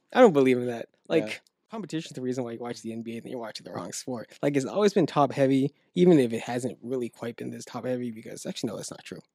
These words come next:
Speaker 1: They, the Bulls existed at one point. So, like, you knew they were gonna win, like, every year.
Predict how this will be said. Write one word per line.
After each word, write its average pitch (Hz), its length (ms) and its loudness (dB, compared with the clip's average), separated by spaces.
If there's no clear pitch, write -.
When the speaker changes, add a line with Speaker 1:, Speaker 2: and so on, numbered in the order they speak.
Speaker 1:
They, 127 140 0
the 127 140 -6
Bulls 127 280 6
existed 113 360 -8
at - 100 -14
one - 220 -16
point. 110 220 -10
So, - 120 0
like, 156 140 10
you 262 60 10
knew 185 140 8
they 117 120 0
were 98 120 -6
gonna 101 140 -16
win, - 120 -20
like, - 160 -20
every 73 200 -18
year. 76 260 -18